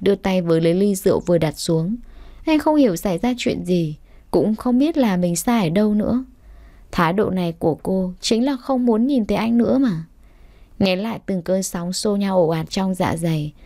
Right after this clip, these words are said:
Trung nhấn một cuộc gọi nữa. "Kiều An, rốt cuộc có chuyện gì thế?" "Em như thế là sao?" Đáp lại anh, giọng nói nhẹ nhàng, nhưng sự nhẹ nhàng đó có đến tám phần băng giá, dọa cho người nghe ớn lạnh trong lòng.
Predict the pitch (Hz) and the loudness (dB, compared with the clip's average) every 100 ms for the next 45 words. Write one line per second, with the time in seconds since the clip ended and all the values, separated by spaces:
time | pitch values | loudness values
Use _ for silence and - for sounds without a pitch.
0 | - - - 208 196 185 226 262 196 175 | -20 -14 -2 0 2 0 0 0 -2 -2
1 | 175 - 170 - 214 240 _ - - - | -2 -4 -4 -4 -6 -10 _ -20 -20 -20
2 | - - - - 190 180 185 196 202 - | -20 -20 -20 -2 2 2 2 -4 -10 -16
3 | _ 185 254 254 190 196 233 175 170 175 | _ 0 0 2 -2 0 0 0 0 0
4 | 208 226 240 - - - _ - - 107 | -2 -4 -8 -20 -20 -20 _ -20 -4 0
5 | 208 214 214 202 220 196 196 196 190 143 | 2 2 0 0 0 -2 -4 -6 -6 -12
6 | _ _ _ - - - - 180 185 196 | _ _ _ -20 -20 -16 -2 0 0 -2
7 | 180 170 170 165 - 190 185 190 214 254 | -6 -8 -10 -12 -6 -4 -2 -2 -2 -2
8 | 180 175 170 156 151 - - - 302 285 | -2 -4 -4 -4 -8 -16 -20 0 4 4
9 | 277 240 214 185 196 175 170 175 175 233 | 4 2 2 2 2 0 0 0 0 0
10 | 233 202 196 - 185 220 254 196 196 196 | 0 0 -2 -4 -4 -2 0 0 0 -2
11 | 190 175 175 254 - - - - 165 131 | -2 -2 -4 -8 -12 -18 -4 -2 0 -2
12 | - 180 175 156 170 - 175 208 233 180 | -4 -2 -2 -2 -4 -2 -2 -2 -4 -4
13 | 214 202 190 165 | -4 -2 -2 -4